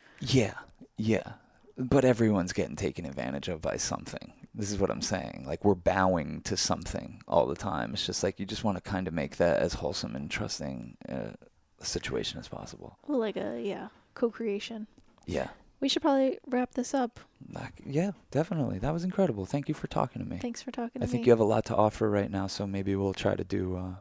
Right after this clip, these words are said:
Speaker 1: a follow-up very soon.
Speaker 2: Okay.
Speaker 1: In the meantime, it's the beginning of the month, and it would mean the world t-, to us if you joined our Patreon, or if you're on our Patreon, check if your credit card got canceled or whatever. The beginning of the month, uh, like, we always lose a bunch of people, and then we, we rebuild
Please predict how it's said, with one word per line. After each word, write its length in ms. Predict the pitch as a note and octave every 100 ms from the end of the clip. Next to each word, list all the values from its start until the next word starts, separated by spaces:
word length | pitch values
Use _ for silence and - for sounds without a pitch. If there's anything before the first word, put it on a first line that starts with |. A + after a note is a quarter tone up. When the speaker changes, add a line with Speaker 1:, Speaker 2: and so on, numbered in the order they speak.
| - _ _ _ _ -
Speaker 1:
a 60 |
follow-up 680 | G#2 - G2 G2+ - G#2 - - _
very 240 | F#2 G2
soon. 320 | F#2+ - G2 F#2+ _ _ _ - C#4+
Speaker 2:
Okay. 280 | - A3 A3+ -
Speaker 1:
In 100 | -
the 80 | G#2+
meantime, 400 | A#2 C3 B2 G#2+
it's 120 | G2+
the 60 | G#2+
beginning 360 | G#2+ A2 A2 G#2+
of 80 |
the 60 | G2+
month, 260 | G2+ G2 F#2+
and 100 | G2+
it 40 |
would 100 | F#2+
mean 160 | G2+ G2+
the 80 |
world 340 | F#2+ F#2+ G2 G2
t-, 100 | -
to 180 | - F#2+
us 160 | F#2+
if 140 | - -
you 60 |
joined 260 | F#2+ F#2+ F#2+
our 80 | F#2
Patreon, 680 | - G2 - F#2+ F#2+ G2 -
or 180 | G2
if 140 | F2+ -
you're 120 | F#2
on 140 | G2 G#2+
our 100 | G#2+
Patreon, 640 | G#2+ G2+ G#2+ G#2 G2+ G2+
check 260 | - G2+ -
if 120 | -
your 100 | G2+
credit 260 | - F#2+ -
card 200 | G2 G2
got 160 | F#2+
canceled 380 | - G2+ - G2+
or 40 | G2
whatever. 360 | G2 G#2 G#2 - - - - - -
The 80 | A2+
beginning 280 | A2 A2 G#2+
of 80 | G2
the 60 |
month, 320 | F#2+ G2 - -
uh, 100 | -
like, 200 | - G2+
we 80 | G2+
always 180 | F#2+ F#2+
lose 220 | G2 F#2+
a 20 |
bunch 200 | F#2+ F#2
of 40 | -
people, 280 | - G2 F#2+
and 100 | F#2
then 80 | F#2
we, 240 | F#2+ F#2+ - - - - - - _
we 160 | - E2+
rebuild 800 | D#2+ F2 F#2 G2 F2 D#2+ D2+